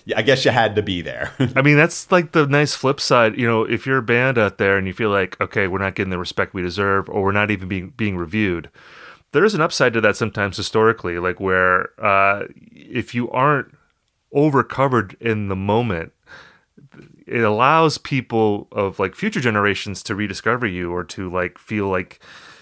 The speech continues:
Speaker 2: there's room for you in their narrative, that it hasn't just been overcrowded with, with all these music critics, <laughs> you know,
Speaker 1: Yeah.
Speaker 2: writing, uh,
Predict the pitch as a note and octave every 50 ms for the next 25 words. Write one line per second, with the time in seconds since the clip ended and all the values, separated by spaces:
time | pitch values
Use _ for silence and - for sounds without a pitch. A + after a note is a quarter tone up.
0 | _ _ _ _ _ - _ - - - A2 G#2 - B2 C3 A#2+ - - A2 G#2+
1 | A2 A#2 A2 G#2 G2 G2 G2 G2 G2+ A#2 C3 A#2+ F#2+ F#2+ F2 G2 F#2+ F#2+ G2 F2+
2 | G2+ G#2 G2 G2 F2+ G2+ F#2+ - G#2 - - G#2+ F#2 G2+ - - - G2 F#2 F#2
3 | F2+ F#2 E2+ F2 D#2+ - - - - G2+ - F2+ E2 F2+ E2+ D2+ D2+ E2+ F#2+ F2+
4 | G2 F#2+ - - G2 D#2+ D#2+ D#2+ - - - - - - - - - - - B2+
5 | - F#3+ D#3 C3 - D3+ C3 E2+ E2+ E2+ E2+ E2+ G2 - - C3 B2 B2 A#2+ B2
6 | B2 B2 A#2+ A#2 A2+ G#2 - - D3+ D3+ C#3+ - - A#2 A2 G#2+ G#2+ G#2 G2+